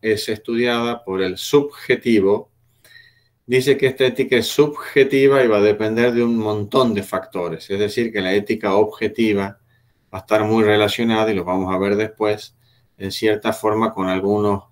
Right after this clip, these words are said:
parámetros más imperativos o mo-, o más categóricos, que también lo vamos a conocer como ética de Kant,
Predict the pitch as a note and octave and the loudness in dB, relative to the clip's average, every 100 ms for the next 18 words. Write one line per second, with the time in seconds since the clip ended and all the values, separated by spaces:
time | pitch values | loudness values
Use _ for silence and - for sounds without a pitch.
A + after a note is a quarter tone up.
0 | _ _ _ _ - G2 G#2 G#2 G#2 G#2 | _ _ _ _ -4 0 2 2 0 0
1 | G#2 G2+ - _ _ _ _ _ F#2 G2+ | 0 0 -8 _ _ _ _ _ -4 -2
2 | G#2+ - G#2 F#2+ G2+ G#2 G#2 A2+ G#2+ F#2+ | -2 -2 -4 -2 -2 -2 2 2 2 0
3 | F2 F2+ F#2+ F2 F2 F2+ G2 - G2+ G2+ | -6 -4 -4 -4 -8 -2 -2 -2 -8 0
4 | A2 G#2+ G#2 G#2 - A2 - G2+ F#2+ F#2+ | 2 6 6 4 2 -6 -4 -4 -2 0
5 | G2 G2+ F#2 F2 E2+ F2+ F2 - F#2+ - | 2 2 0 -4 -10 -8 -8 -6 -6 -4
6 | F2+ F2 E2+ F#2 E2+ F2 E2 - E2 E2 | -6 -6 -6 -8 -6 -2 -2 -2 -4 -2
7 | D#2+ | -4